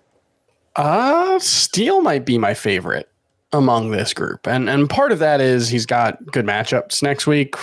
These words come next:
You know, if he makes those two starts versus Milwaukee, at Washington, obviously Washington,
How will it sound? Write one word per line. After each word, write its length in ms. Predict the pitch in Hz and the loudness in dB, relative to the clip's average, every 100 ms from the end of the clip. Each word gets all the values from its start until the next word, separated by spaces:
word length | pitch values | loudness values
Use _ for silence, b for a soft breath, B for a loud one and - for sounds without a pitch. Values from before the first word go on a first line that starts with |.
| - - | -14 -8
You 80 | 127 | -4
know, 140 | 87 | -2
if 160 | 101 113 | -2 0
he 160 | 113 | -2
makes 380 | 95 110 127 - | 0 -2 0 0
those 200 | 135 127 | 2 2
two 180 | - 131 | 2 0
starts 380 | - 127 120 110 | 2 2 0 0
versus 260 | 120 - | -2 0
Milwaukee, 520 | 107 107 131 117 123 104 | -2 2 2 2 0 0
at 180 | 104 | 0
Washington, 540 | 107 131 131 131 135 117 | 0 0 0 -2 0 0
obviously 340 | 98 101 - | 0 -2 -4
Washington, 640 | 101 95 - - - 104 | 0 0 -2 -6 -4 -6